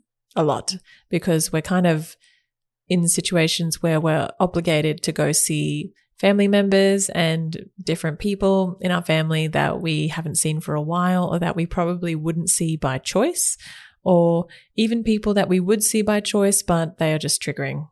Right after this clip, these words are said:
for us to be around. And I'm talking about emotional triggers that make you feel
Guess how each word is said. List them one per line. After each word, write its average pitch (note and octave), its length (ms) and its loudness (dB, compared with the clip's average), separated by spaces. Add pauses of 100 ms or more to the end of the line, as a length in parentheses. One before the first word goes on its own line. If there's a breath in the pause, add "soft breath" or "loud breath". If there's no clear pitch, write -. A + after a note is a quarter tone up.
for - 160 -6
us - 200 -2
to - 100 -6
be B2 140 -4
around. F#2+ 420 -8 (880 loud breath)
And F3+ 300 2 (180)
I'm G3+ 160 2
talking A3+ 320 0
about F#3+ 380 2
emotional E3 800 0
triggers - 580 -4 (560 loud breath)
that D3+ 520 0 (380)
make F3+ 320 0
you E3+ 80 -2
feel D#3+ 400 0